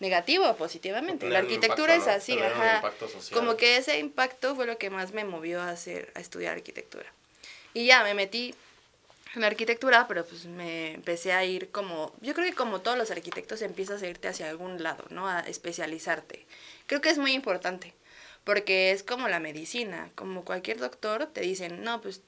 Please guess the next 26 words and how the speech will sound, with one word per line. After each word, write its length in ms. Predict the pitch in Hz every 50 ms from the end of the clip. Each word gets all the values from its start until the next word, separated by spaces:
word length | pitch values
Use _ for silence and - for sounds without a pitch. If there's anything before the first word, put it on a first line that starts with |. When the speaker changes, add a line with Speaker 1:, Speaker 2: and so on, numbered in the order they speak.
| _ _ _ _ _ _ _ -
Speaker 1:
ya 180 | 220 220 214
sales 300 | 208 247 240 247 240 233
de 80 | 226 208
medicina 400 | 202 196 190 196 202 202 196 196
general 400 | 196 196 196 196 196 220 254 - -
y, 160 | 190 170 170
bueno, 180 | 170 160 - -
tienes 240 | - 180 180 170 -
que 80 | 170
especializarte 680 | 170 - - - 185 170 175 156 156 165 170 160 - 175
en 60 | 170
algún 240 | 156 147 151 156 160
órgano, 440 | - 170 170 170 170 180 185 180 175
en 80 | 170 165
alguna 420 | 151 147 156 160 160 160 156 156
situación 600 | - - - 160 151 156 151 143 - - 175 170
específica 560 | 175 175 - 208 226 226 240 220 214 202 - 202
del 140 | 196 196
cuerpo", 320 | 196 277 311 285 - - -
¿no? 180 | 170 208 294 - - - - - - - - - -
Y 60 | - 226
creo 160 | 247 262 262
que 80 | - 302
también 240 | - 247 220 208 214
la 40 | 220
arquitectura 680 | 220 214 196 - - - - 196 196 196 196 196 -